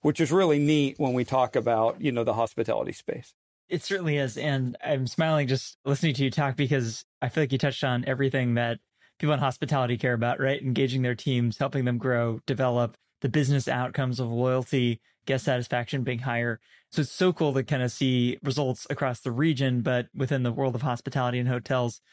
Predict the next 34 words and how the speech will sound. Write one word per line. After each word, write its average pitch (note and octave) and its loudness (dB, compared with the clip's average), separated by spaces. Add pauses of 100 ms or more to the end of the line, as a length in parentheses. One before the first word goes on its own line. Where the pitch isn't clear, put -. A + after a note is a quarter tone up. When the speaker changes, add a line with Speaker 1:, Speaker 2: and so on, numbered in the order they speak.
(220)
Speaker 2:
uh, B2 0
see A#2 -4
results B2+ 0
there. B2+ 2 (240)
I D#3 2
think, A3 2
you D#3+ 2
know, C#3+ 4
what, C#3+ 2
what C#3+ 2
also D3 0
stands C3 -2
out C3 -2
to C#3 -2
me B2+ 0
is B2 -2
how B2 0 (460)
you C#3+ 4
have C#3+ 0
pulled C3+ 0
from A#2+ 0 (340)
threads C#3 2
and B2 0
learnings B2+ 0
across B2 -4
your C3 -2
career A#2 0 (360)
to B2+ 2
kind C#3 -2
of A#2+ -8 (300)
put D#3+ 0
this C#3+ 0
program C3 0
together, B2 0